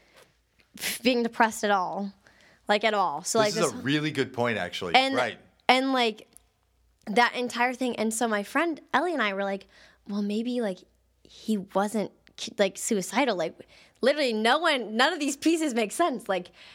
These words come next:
Speaker 1: Hannah didn't seem depressed this whole time. Like, this guy,
Speaker 2: <laughs>
Speaker 1: there was no signs from him either. Like, what is going on?" And, like, uh, we were, we're like, "There's gotta be se-, second season. Like, there's, the show, it doesn't make any sense."
Speaker 2: I heard some talk of, like, they, they were talking about a second season
Speaker 1: There's
Speaker 2: of this.
Speaker 1: gotta
Speaker 2: I don't
Speaker 1: be.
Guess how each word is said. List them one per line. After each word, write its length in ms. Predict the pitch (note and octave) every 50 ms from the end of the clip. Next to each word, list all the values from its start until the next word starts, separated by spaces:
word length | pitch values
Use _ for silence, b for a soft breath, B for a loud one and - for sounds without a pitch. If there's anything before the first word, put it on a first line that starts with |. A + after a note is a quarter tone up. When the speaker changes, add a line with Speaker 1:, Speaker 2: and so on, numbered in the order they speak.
| B B B
Speaker 1:
Hannah 380 | - A#3+ A3+ A#3+ C#4 D4 C#4+
didn't 260 | B3+ B3+ C#4+ D4 C#4
seem 180 | C4 C#4 C#4 C4
depressed 320 | B3 A#3 - D4 C#4 C4+ -
this 140 | B3 - -
whole 160 | C4 B3 B3 A#3+
time. 400 | - B3+ G#3+ G#3+ A3 G#3+ G#3 G#3
Like, 260 | G3+ F#3+ F#3+ F#3+ G3
this 180 | G#3 B3+ F4 -
guy, 260 | - C4+ C4 B3+ B3
Speaker 2:
<laughs> 60 | A3+
Speaker 1:
there 80 | A#3+ A#3
was 100 | A3+ B3+
no 160 | A#3+ A#3 A#3
signs 260 | C4 - B3+ A#3+ C4+ B3+
from 100 | D#4+ A#3+
him 80 | G#3
either. 380 | C#3 G3+ A3+ B3 B3 B3 B3 B3
Like, 220 | A#3 A3 G#3 G3
what 220 | G#3 G#3+ A3+ B3 C4
is 120 | C#4 C4
going 200 | - A#3+ A3+ -
on?" 260 | - B3 B3+ B3+ B3+
And, 140 | A#3+ A3 G#3
like, 220 | G3 F#3+ G3 - B B B B B B B B B -
uh, 300 | C4 C4 C4 B3+ A#3+ - - - _ -
we 160 | A3 B3+ B3+
were, 240 | B3+ B3 B3 B3 -
we're 180 | - G#3+ G#3 G#3
like, 200 | G#3 G3+ G3 G3
"There's 240 | G3+ G3 A3 A3 A3
gotta 200 | A#3 G#3+ F#3+ F#3
be 80 | F#3+
se-, 320 | F3+ - - - - G3 -
second 360 | - - G3+ G3 F#3+ F#3 F3
season. 380 | - F#3 F3 F#3 F3+ F3+ F3+ F#3
Like, 160 | F#3+ F#3+ F3+
there's, 500 | A3 A3 - G3 G#3+ G#3+ G3+ - - - A#3 B B B B B -
the 80 | - A#3
show, 300 | - - - A#3 G3+ F#3+
it 80 | F#3 F#3
doesn't 240 | F#3 F#3+ G3 G3
make 160 | F#3+ F3 E3+ F#3
any 140 | E3 E3 F#3
sense." 140 | - - A#2
Speaker 2:
I 80 | A#2+ A2+
heard 220 | A#2+ B2+ B2 A2+
some 160 | - C3 A#2+
talk 300 | A2 A#2+ C3+ E3+ F#3 F#3 F3+
of, 120 | B2 G#2
like, 220 | G2+ G2 F#2 - -
they, 100 | G2 F#2+
they 160 | F#2+ G2 G2
were 100 | F#2+ F#2
talking 300 | F2+ - G2+ F#2 F2+ G#2
about 160 | F#2+ F2+ F2 E2+
a 60 | E2
second 320 | - - F2+ F2 F2+ E2
season 260 | - - F#2 E2+ - G#3
Speaker 1:
There's 100 | G3+ G3
Speaker 2:
of 60 | -
this. 80 | G#3+ A3
Speaker 1:
gotta 120 | A3+ A3+
Speaker 2:
I 40 | G#3+
don't 280 | F#3+ A#3+ C4 A#3+ G#3
Speaker 1:
be. 80 | F#3+ F3